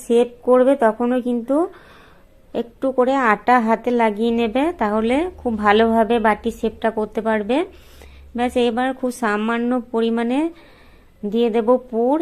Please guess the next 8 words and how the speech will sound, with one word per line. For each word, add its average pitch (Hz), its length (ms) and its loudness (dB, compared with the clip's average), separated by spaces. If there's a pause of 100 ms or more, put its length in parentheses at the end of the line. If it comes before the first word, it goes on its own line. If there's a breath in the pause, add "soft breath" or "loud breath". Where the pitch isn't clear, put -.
এরপরে 220 420 -2
একটু 240 160 -4
আঙুলের 226 400 0
ডগায় 226 380 0
আটা 214 320 -2
নিয়ে 233 240 -2
একটুখানি 254 600 -2 (200)
এরমভাবে 226 560 0